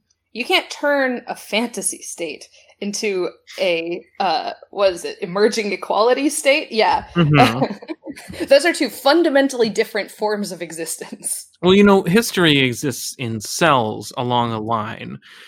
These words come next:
Speaker 2: and there's one cell that is the feudalism chunk of history,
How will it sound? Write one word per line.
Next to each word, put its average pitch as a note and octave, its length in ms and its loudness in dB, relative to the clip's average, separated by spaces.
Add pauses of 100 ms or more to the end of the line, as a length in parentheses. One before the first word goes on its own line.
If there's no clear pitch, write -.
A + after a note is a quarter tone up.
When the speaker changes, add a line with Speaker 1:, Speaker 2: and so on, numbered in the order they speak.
(120)
Speaker 2:
and C#3 140 2
there's C3 260 4
one C#3+ 280 2
cell C#3+ 440 2
that C3+ 160 2
is B2+ 240 -4
the A#2 120 -12
feudalism C#3 840 0 (180)
chunk B2 300 -2
of G#2+ 100 -6
history, - 640 -14